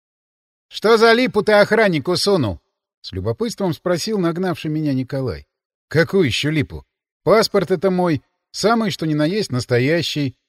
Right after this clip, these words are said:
улыбнулся и похлопал себя по нагрудному карману. Одно время в форте хотели ввести новое удостоверение,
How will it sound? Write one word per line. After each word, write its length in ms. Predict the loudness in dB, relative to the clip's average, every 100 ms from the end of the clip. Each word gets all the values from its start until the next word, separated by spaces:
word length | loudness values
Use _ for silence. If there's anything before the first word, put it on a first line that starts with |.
| _ _
улыбнулся 600 | -6 -4 -2 -2 -2 -2
и 60 | -2
похлопал 520 | -2 -2 -2 -4 -4
себя 280 | -6 -6 -6
по 100 | -4
нагрудному 560 | -4 -2 -4 -4 -4 -4
карману. 520 | -4 -4 -4 -8 -18 _ _ _ _ _
Одно 300 | -8 0 2
время 300 | 2 0 -2
в 60 | -4
форте 360 | -2 -2 -2 -4
хотели 460 | -4 -4 -4 -4
ввести 420 | -4 -6 -6 -6
новое 320 | -2 -2 -2 -4
удостоверение, 840 | -6 -6 -4 -2 -4 -6 -12